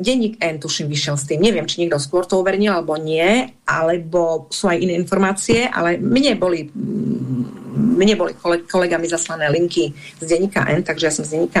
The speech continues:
N. E, keďže to je všetko také narýchlo, že nemala som viac možností skúmať aj ďalšie veci, ale toto je sakra závažný prípad, ak je to pravda a,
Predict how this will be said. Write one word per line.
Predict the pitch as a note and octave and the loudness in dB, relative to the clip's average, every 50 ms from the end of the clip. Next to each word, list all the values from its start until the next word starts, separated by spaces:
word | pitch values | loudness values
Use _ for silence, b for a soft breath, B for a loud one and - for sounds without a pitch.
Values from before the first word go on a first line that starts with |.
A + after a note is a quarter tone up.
| - C#3+ | 2 2
N. | D3 D3+ D3+ | 2 2 0
E, | D3 B B B B B B B B B B B B B B B - - D#3+ D#3+ D#3+ D#3 | -2 B B B B B B B B B B B B B B B -4 0 2 2 2 2
keďže | - A#3+ - G#3+ A#3 | 0 0 0 2 0
to | A3+ A3+ | 0 -2
je | - | -2
všetko | - - A#3+ | -4 -4 -2
také | B3 A#3+ A#3+ A#3+ A3 G3+ - | -2 0 0 0 0 0 0
narýchlo, | A3+ A#3 A3 A3 A3+ G#3+ - - A3 G#3+ A3 A3 G#3 | 0 0 2 0 -2 -4 -4 -2 0 2 2 2 0
že | G3+ G#3 A3 | 0 0 2
nemala | A3 A3+ G#3+ G#3+ G3 F#3+ | 2 2 2 2 0 0
som | G3 - G3+ G3 F#3+ F#3 F#3+ | 0 0 0 0 0 0 2
viac | G#3 G3+ G3+ F#3+ - - - F#3 F#3 | 2 2 2 0 -4 -8 -6 -4 -2
možností | F#3+ G3 G3 F#3+ G3 F#3+ F#3 - - G#3 G3+ G3+ G#3 G#3 G#3 F3 | 0 2 2 2 2 0 -2 0 0 2 4 4 4 4 4 2
skúmať | E3+ F3 - - G#3 F#3+ F#3 F3 | 0 -2 0 0 0 2 2 2
aj | E3+ F#3 | 2 2
ďalšie | G3 G3 - F3+ E3+ | 0 0 0 0 0
veci, | E3+ E3+ E3+ - A3 G#3 | 0 0 0 0 0 2
ale | F#3 F3 F3 E3+ E3+ E3 - - | 2 2 2 2 0 0 -2 -6
toto | - F#3 F3 - F3 | -8 -8 -6 -2 -2
je | D3+ D3+ C#3+ C#3+ - | 0 0 -2 -2 -6
sakra | - - - - - - A3+ G#3+ - - D#3 D#3 | -8 -6 -6 -4 -2 0 0 0 0 -2 -4 -2
závažný | E3 D#3+ D#3 D#3 D#3 D#3 D3+ | -2 -2 -2 -2 -2 -2 -4
prípad, | C#3 - D#3 D3+ - - F3 G3 - | -2 -2 -2 -2 0 0 -2 -2 -2
ak | - - D#3+ D3+ | -2 -4 -2 0
je | D#3+ D3+ - | 0 -2 -2
to | D#3 | -2
pravda | C#3+ - - D3+ D3+ D3+ D#3+ E3 - - | -2 0 2 2 2 2 0 -2 -2 -2
a, | E3 E3 D#3 D3+ | -4 -2 -2 -2